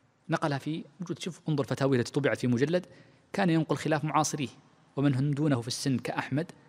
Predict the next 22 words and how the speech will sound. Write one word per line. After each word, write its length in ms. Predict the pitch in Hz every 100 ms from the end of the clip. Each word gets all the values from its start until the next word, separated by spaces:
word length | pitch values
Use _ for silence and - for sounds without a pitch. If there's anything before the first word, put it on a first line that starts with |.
| - -
فينقل 280 | 160 156
خلافهم 540 | 139 135 131 113 117 170 - _ _ _ _
وهو 220 | 156 139 147
قيرواني 800 | 147 143 135 123 123 131 131 180 - - - -
وهؤلاء 640 | 113 143 143 127 - 143 -
بغدادي-، 520 | 135 120 120 113 107 - -
بغداديون. 540 | 135 120 110 104 113 - _
قيل 180 | 233 131
ذلك، 360 | 110 113 170
ولكن 220 | 185 170 175
لا 140 | 175
أظنه، 360 | 160 147 135 175
أظن 160 | 156
هذا 160 | 139 151
من 80 | 135
باب، 220 | 139 131 - - - - _
يعني، 200 | - 135
عموم 220 | 123 143 139
الأغلبي 460 | - 131 117 110
لا 100 | 135
العموم 260 | 127 120 117
المطلق. 480 | 110 117 110 -